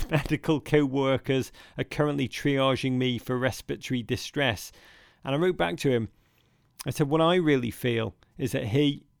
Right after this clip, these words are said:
and I know so many of you feel the same, G F O Ps, "that he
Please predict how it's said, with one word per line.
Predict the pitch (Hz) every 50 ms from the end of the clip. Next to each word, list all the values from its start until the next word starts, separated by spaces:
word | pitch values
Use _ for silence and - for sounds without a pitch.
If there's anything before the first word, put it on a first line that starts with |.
| _ _ _ _ _ _ _ _ _ _ _ -
and | - 127 135
I |
know | 135 139 139 131
so | - - - 127
many | 123 120 117 113 113 113
of | 95 101
you | 110 107
feel | - - 127 120 117 113
the | 113 -
same, | - - 120 117 117 113 104
G | - - 120 117
F | 107 - -
O | 120 117 104
Ps, | - 120 123 120 117 110 101 -
"that | - 139 135 117
he | 101 123 143 147 151 147 143 -